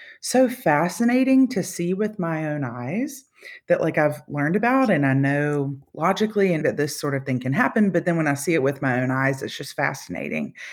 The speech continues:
that there are times where, because my kids are offered a variety of foods, including sweets, regularly,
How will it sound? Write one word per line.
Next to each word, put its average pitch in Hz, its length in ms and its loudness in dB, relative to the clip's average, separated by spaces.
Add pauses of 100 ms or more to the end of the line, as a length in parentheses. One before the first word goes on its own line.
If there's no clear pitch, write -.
(180)
that 143 480 2 (140)
there 151 340 4
are 143 180 0
times 160 680 -4
where, 135 400 -2
because 160 640 0
my 151 180 0
kids 147 280 -4
are 139 260 0
offered 131 800 0 (460)
a 143 100 -4
variety 143 500 4
of 135 160 0
foods, 139 340 0
including 139 680 -2
sweets, 135 520 -6
regularly, 147 1000 0